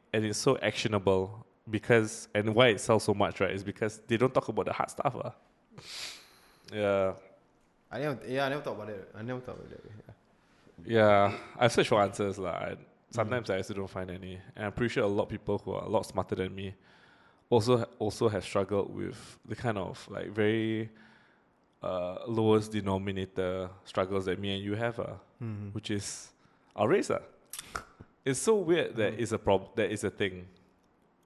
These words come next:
Speaker 1: you know?
Speaker 2: Yeah.
Speaker 1: Crazy, right? Like, when Johan Obeda came to Singapore. <laughs>
Speaker 2: By the way, uh, have you heard about Sementara?
Speaker 1: Yeah, I'm pretty sure when he came to Singapore,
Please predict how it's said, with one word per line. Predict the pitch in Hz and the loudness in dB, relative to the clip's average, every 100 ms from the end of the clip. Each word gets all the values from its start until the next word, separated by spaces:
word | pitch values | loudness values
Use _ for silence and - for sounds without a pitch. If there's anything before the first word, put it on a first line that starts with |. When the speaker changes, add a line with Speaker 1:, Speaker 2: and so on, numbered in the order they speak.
| _ - | _ -8
Speaker 1:
you | 107 | -4
know? | 104 110 - - | -2 -2 -6 -14
Speaker 2:
Yeah. | 104 101 - _ _ _ _ _ _ _ | -12 -14 -18 _ _ _ _ _ _ _
Speaker 1:
Crazy, | - 190 143 | 4 4 6
right? | 107 90 101 | 4 2 2
Like, | 101 95 - _ _ _ _ _ _ _ _ | 0 0 -6 _ _ _ _ _ _ _ _
when | 113 113 113 | 0 2 4
Johan | 117 127 117 | 4 4 4
Obeda | 104 104 104 104 - | 2 0 0 -2 -6
came | 110 98 | -6 -6
to | - | -8
Singapore. | 90 92 - 247 - | -10 -8 0 4 8
<laughs> | 269 - - 294 294 285 - 285 277 - 262 - 240 233 233 - - - 554 - 508 - - - 247 - - - - 480 - - - - - 494 587 - - - - - - - - - - - | 8 10 8 10 8 6 4 6 4 4 0 -2 -2 -4 -4 -6 4 12 12 10 6 4 4 6 4 4 0 0 0 -8 -8 -8 -10 -4 6 8 8 4 4 4 0 -6 -8 -12 -20 -20 -16 -8
Speaker 2:
By | 127 | -4
the | |
way, | 127 104 | -2 -2
uh, | 95 95 101 | -4 -6 -8
have | 143 | -6
you | 143 | -6
heard | - - | -4 -4
about | - - | -4 -10
Sementara? | - 107 107 98 123 139 143 | -8 -8 -6 -4 -4 -6 -4
Speaker 1:
Yeah, | 139 151 123 98 90 - - | 4 6 6 4 -2 -6 -2
I'm | 127 | 0
pretty | - 190 | 4 4
sure | - 165 | 4 4
when | 113 101 | 2 -2
he | 107 | -6
came | - 110 | -6 -6
to | |
Singapore, | - 98 - 98 95 | -4 -8 -4 -2 -2